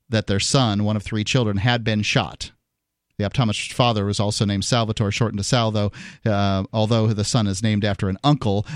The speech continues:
on his mother's side, ironically. The police officer who was, uh, killed in the line of duty, um, a pol-, the, ironically, that's who, what the uncle was. Calusi's did not hear about the raid until five hours after their son had been shot and killed,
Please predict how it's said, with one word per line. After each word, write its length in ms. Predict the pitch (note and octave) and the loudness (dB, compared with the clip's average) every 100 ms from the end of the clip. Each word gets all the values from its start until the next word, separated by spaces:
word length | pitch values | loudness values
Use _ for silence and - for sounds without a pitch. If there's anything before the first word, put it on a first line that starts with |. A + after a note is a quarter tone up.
| A#2 | -4
on 80 | G2+ | -2
his 160 | G2+ | 0
mother's 300 | C3 C3 G#2 | 0 2 0
side, 240 | - G2 F#2+ | 0 -2 -2
ironically. 640 | G2 F#2 F#2+ F#2+ - A2+ - F#3+ - | -4 -2 -2 -2 0 -2 -2 -6 -2
The 60 | |
police 260 | B2+ B2+ - | 2 2 2
officer 460 | B2+ - - A#2+ | 0 0 0 2
who 180 | A2+ A#2 | 2 2
was, 220 | A2 G#2 | 0 0
uh, 140 | A2+ G#2 | -2 0
killed 260 | - C3+ B2+ | 0 2 2
in 100 | A#2 | 0
the 40 | |
line 260 | A#2 A#2 A2+ | 2 0 0
of 120 | G#2+ | -2
duty, 340 | C3 C3+ A2 A2+ D3 D#3+ G2 | -2 0 0 -4 -10 -20 -12
um, 220 | - G2+ G#2+ | -4 -2 0
a 80 | |
pol-, 160 | - C3+ | 0 0
the, 260 | G#2+ G#2 - | -2 -2 2
ironically, 640 | D3 E3+ C#3+ A#2+ A2+ A#2 A2+ | 2 2 0 -2 -2 -2 -2
that's 180 | A2 | -2
who, 140 | - G#2+ | -2 -2
what 180 | A2 G#2 | -2 -2
the 100 | G2 | -2
uncle 200 | G2+ F#2 | -2 -2
was. 160 | F2+ - - - | -4 -6 -14 -2
Calusi's 440 | C#3 E3+ - C3 | 2 2 2 2
did 200 | A#2 B2 | 2 2
not 340 | C3 E3 F3 D#3 | 4 2 2 0
hear 180 | C3 A#2+ | 0 0
about 300 | A#2 A2 A2+ | 2 0 0
the 120 | G#2+ | 0
raid 340 | A2+ A#2 A2+ | 2 2 2
until 300 | G#2+ A2+ A2+ | -2 -2 -2
five 380 | G2+ - C#3+ D#3+ | 0 2 4 4
hours 360 | C#3+ B2 A2+ A2+ | 2 2 0 0
after 240 | A2 A2+ | -2 -2
their 140 | G#2+ | -4
son 240 | G#2+ - B2 | -2 0 2
had 160 | A#2+ | 2
been 140 | A2 G#2+ | 0 -2
shot 320 | - B2 B2+ | 2 2 0
and 220 | A#2 B2+ | 0 0
killed, 320 | - A#2+ F#2+ | 2 0 0